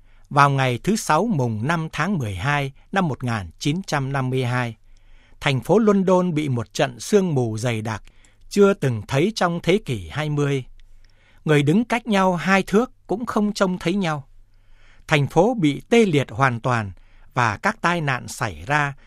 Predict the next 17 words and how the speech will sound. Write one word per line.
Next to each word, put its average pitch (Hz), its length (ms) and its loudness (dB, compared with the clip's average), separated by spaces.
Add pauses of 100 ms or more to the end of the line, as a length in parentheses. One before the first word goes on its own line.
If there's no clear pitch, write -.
(160)
đã 170 180 2
khiến 208 240 0
cho 190 160 2
bốn 185 300 -2
ngàn 127 180 -2
người 107 280 -6
thiệt - 260 -6
mạng, 120 280 -4 (380)
không 208 260 2
kể 113 240 -2
hàng 113 320 -2
mấy 208 180 2
chục - 240 -4
ngàn 120 200 -2
người 107 340 -6
bị 120 280 -10
thương. 147 280 -2